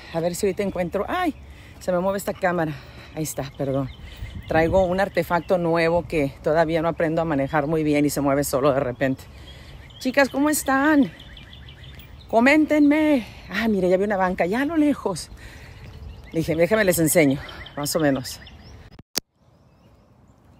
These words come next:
El día de hoy dije, no, me urge, me urge caminar. Vean nada más las calles vacías,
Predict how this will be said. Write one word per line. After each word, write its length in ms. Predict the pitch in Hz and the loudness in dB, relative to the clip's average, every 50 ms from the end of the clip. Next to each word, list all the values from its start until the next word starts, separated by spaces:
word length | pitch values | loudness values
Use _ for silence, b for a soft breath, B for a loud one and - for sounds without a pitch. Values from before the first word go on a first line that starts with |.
| _ _ _ _ _ _ _ - _ _ - _ - - _ _ - _ - - _ _ _ _ - - - - - _ - - - _ - - - - | _ _ _ _ _ _ _ -20 _ _ -20 _ -20 -20 _ _ -20 _ -20 -20 _ _ _ _ -20 -20 -20 -20 -20 _ -20 -20 -20 _ -20 -20 -16 -6
El 160 | - 170 160 156 | -4 -2 0 4
día 180 | 175 196 196 | 4 4 4
de 80 | 202 196 | 6 4
hoy 140 | 185 185 175 | 4 4 2
dije, 260 | 175 156 - 190 160 | 0 -4 -2 0 0
no, 160 | 160 170 170 | 2 2 0
me 140 | 175 165 160 | 0 0 0
urge, 560 | 160 165 180 180 175 160 - - 175 156 143 B B B B B B B - | 0 0 0 0 -2 -4 -4 -2 -2 -2 -2 B B B B B B B -8
me 160 | 151 151 147 | -4 -2 0
urge 340 | 160 175 175 170 165 175 175 | 0 0 -2 -2 -4 -6 -4
caminar. 480 | - 170 160 151 147 156 147 151 160 156 - B B B B B B B B B B B - - - - - - | -2 0 0 0 2 2 2 0 0 -2 -6 B B B B B B B B B B B -20 -20 -20 -14 -4 2
Vean 160 | 165 170 185 | 4 4 6
nada 140 | 180 180 180 | 6 4 6
más 140 | 175 165 | 4 4
las 160 | 165 160 151 - | 4 4 2 4
calles 280 | - 156 156 160 156 | 4 6 6 6 6
vacías, 720 | 147 135 135 - - 165 156 175 180 - - - - - | 6 4 2 2 0 4 4 4 4 2 -8 -10 -10 -14